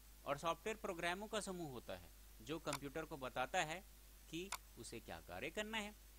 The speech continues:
तो ये तो हो गया कम-, अ, software का परिभाषा। software दो type का, system software, application सॉफ्ट-, software। System software वे software होते हैं जो किसी hardware के basic operation को करने के लिए या कराने के लिए वो एकदम ही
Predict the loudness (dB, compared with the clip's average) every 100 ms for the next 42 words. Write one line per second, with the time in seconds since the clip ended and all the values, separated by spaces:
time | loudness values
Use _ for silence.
0 | -16 -16 -16 -16 -16 -14 -12 -8 -6 -4
1 | -4 -4 -6 -8 -8 -4 -4 -2 -2 0
2 | 0 0 0 0 2 0 0 -2 2 2
3 | 2 0 2 2 2 0 -2 -2 0 0
4 | 0 2 2 2 -2 -2 0 -2 -4 -12
5 | -4 -4 -2 -6 -8 -10 -2 2 2 2
6 | 2 4 2 2 4 2 4 2 2 4
7 | 4 4 0 -10 -14 -14 0 4 4 4
8 | 2 4 6 10 10 10 4 2 -2 -14
9 | -16 -16 2 4 6 6 6 6 4 4
10 | 4 2 2 -2 0 2 2 0 2 4
11 | 4 2 2 0 0 2 2 2 2 2
12 | 2 0 -2 0 0 -2 -10 -14 0 2
13 | 2 4 4 4 2 4 4 4 4 4
14 | 2